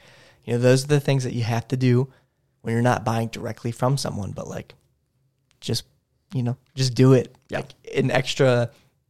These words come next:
Speaker 1: minute or, you know, ten minutes.
Speaker 2: Just
Speaker 1: Whoever,
Speaker 2: Google it. Just
Speaker 1: just
Speaker 2: Google it.
Speaker 1: Google it. Yeah, however long it takes, that is better than you losing out on, like, you know, five to a thousand, you know, five hundred to a thousand dollars on
Speaker 2: Yeah.
Speaker 1: a phone.
Speaker 2: Yep.
Speaker 1: Stupid.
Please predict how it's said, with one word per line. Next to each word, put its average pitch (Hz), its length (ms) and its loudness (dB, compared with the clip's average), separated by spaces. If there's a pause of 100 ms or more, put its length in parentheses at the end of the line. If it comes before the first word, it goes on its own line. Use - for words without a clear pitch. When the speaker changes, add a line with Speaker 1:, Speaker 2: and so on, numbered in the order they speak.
(280)
Speaker 1:
minute 135 380 6
or, - 220 0 (160)
you 123 140 -6
know, 90 180 -6 (420)
ten 180 260 2
minutes. 151 320 2
Speaker 2:
Just 165 140 2
Speaker 1:
Whoever, 190 140 6
Speaker 2:
Google 165 160 6
it. 110 100 0
Just 190 120 -4
Speaker 1:
just 240 120 6
Speaker 2:
Google 277 160 6
it. - 20 8
Speaker 1:
Google 175 160 4
it. 104 120 2
Yeah, 156 260 6
however 220 300 6
long 151 300 6
it 131 100 -4
takes, - 400 2 (360)
that 160 380 4
is 139 120 4
better 143 240 6
than 120 180 2
you 120 200 2
losing 123 320 0
out 110 200 -4
on, 110 220 -8
like, 85 280 -12
you 127 100 -2
know, 98 180 -6 (160)
five 131 460 0
to - 120 -6
a 120 40 -4
thousand, 117 500 -6 (100)
you 131 100 -8
know, - 60 -10
five 156 200 0
hundred 147 240 2
to 120 60 -6
a 120 40 -6
thousand - 300 -4
dollars 113 400 -6
on 107 180 -12
Speaker 2:
Yeah. 107 120 -10 (100)
Speaker 1:
a - 80 -18
phone. 107 340 -8 (760)
Speaker 2:
Yep. - 200 -14 (280)
Speaker 1:
Stupid. - 560 -18